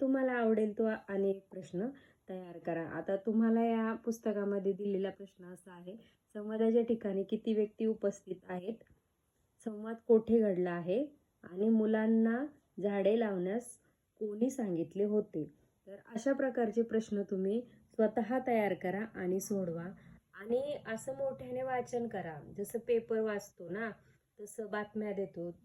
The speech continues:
नाटक सादरीकरण करतो, तशा प्रकारे संवाद सादरीकरण पण करा, कारण हे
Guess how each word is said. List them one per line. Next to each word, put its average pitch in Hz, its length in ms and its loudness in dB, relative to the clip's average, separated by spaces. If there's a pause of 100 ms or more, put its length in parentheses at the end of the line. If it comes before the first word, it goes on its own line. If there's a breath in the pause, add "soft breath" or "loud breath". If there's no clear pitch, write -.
(120)
नाटक 214 420 -6 (180)
सादरीकरण 175 720 -6
करतो, 165 400 -8 (360)
तशा 254 260 -10
प्रकारे 254 440 -2
संवाद 240 440 -4
सादरीकरण 190 760 -4
पण 226 200 -6
करा, 175 300 -6
कारण 190 340 -6
हे 233 140 0